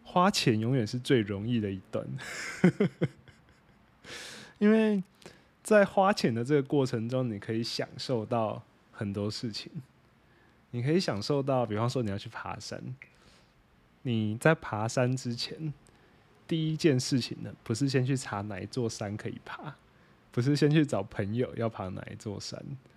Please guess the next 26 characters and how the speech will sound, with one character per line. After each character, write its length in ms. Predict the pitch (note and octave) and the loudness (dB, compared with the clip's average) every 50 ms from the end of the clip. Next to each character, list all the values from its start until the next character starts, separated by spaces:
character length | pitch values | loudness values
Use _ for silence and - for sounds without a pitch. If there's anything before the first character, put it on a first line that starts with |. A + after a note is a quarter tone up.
| _ _ _ _ _ _ _ _ _ | _ _ _ _ _ _ _ _ _
你 100 | - A#2 | -8 -8
第 240 | A2 - D3+ D3 D3+ | -4 0 2 2 2
一 60 | D#3 | 4
件 240 | D3 E3 D3+ C#3 C3+ | 6 6 6 6 4
会 160 | B2 C#3 C3+ | 2 2 2
做 240 | B2 - C#3+ B2+ A2+ | 2 2 0 0 2
的 80 | G#2+ A2 | 0 0
事 180 | - B2+ A#2+ | -2 -4 -4
情 200 | A2 A#2+ G#2 B2 | -4 -4 -6 -6
就 100 | B2+ A#2+ | -4 -4
是 160 | A#2 A2 A#2+ A2+ - _ - | -4 -4 -4 -6 -8 _ -6
打 160 | A2+ G2 G2+ | -4 -4 -2
开 180 | - - A#2+ A#2 | 0 0 0 0
你 120 | F#2+ G2 | 0 0
的 100 | G#2+ G#2 | -2 -2
网 180 | G#2 G#2 G#2 - - | -4 -4 -6 -8 -10
拍， 300 | - - - G2+ G#2 - B2 A#2+ - _ _ _ _ _ _ _ | -8 -6 -4 -4 -4 -4 -6 -8 -12 _ _ _ _ _ _ _
看 200 | - - D3 B2 | 0 2 2 4
一 20 | A#2+ | 4
下 140 | A#2+ B2 | 4 4
要 120 | A#2 A#2 A#2 | 6 6 4
买 220 | A2 G2+ F2+ G#2 | 4 2 -2 -2
什 80 | G2 G#2+ | -2 -2
么 140 | G#2 A2 G2 | -4 -6 -6
装 340 | - A2 G#2 G2 G#2 A2 | -4 -4 -2 -2 -4 -6
备。 180 | G#2+ - A2 | -2 -2 -2